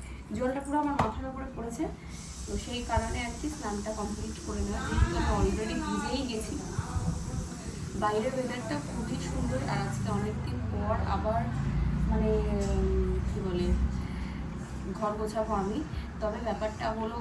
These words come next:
কালকে থেকে আমি প্রপার, মানে আজকে থেকে আমি এই যে টাইমটা, মানে প্রপার আমি ঘুম থেকে উঠবো, প্রপার আমি, আহ, কী বলে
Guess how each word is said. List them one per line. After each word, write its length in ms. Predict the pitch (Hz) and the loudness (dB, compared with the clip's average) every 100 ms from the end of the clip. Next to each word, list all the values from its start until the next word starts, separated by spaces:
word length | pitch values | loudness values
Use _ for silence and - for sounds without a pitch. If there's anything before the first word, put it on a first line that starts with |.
| - | 0
কালকে 320 | 196 190 214 214 | 0 0 -4 -4
থেকে 260 | 214 208 226 190 | -4 -4 -4 0
আমি 160 | 196 214 226 285 | 2 0 0 -2
প্রপার, 440 | 208 196 180 196 175 170 190 | -2 -2 2 2 2 0 -2
মানে 140 | 190 196 - - 220 | -2 -2 -4 -2 -2
আজকে 240 | 214 - 196 | -2 -4 -4
থেকে 220 | - 175 175 - - - - - 196 | -4 -6 -6 -6 -8 -8 -8 -2 -2
আমি 200 | 220 233 247 220 | -2 -4 -4 -2
এই 80 | 220 226 | -2 -2
যে 60 | 254 226 | -4 -2
টাইমটা, 360 | 196 190 180 170 185 | 0 -2 -2 -2 -2
মানে 140 | 196 196 | -2 -2
প্রপার 400 | 214 202 - 233 233 | -2 -2 0 0 2
আমি 120 | 220 233 | -2 -2
ঘুম 160 | 208 202 202 | -2 -2 -2
থেকে 180 | 214 220 220 202 | -6 -6 -4 -2
উঠবো, 300 | 202 - 240 240 - | -2 -4 -2 0 0
প্রপার 540 | - - - 247 262 269 208 | -2 -4 -6 -2 0 2 0
আমি, 220 | 208 214 214 214 | 0 -2 -4 -6
আহ, 260 | 185 180 175 170 | -6 -4 -4 -6
কী 80 | 208 190 | -8 -8
বলে 200 | 87 | -6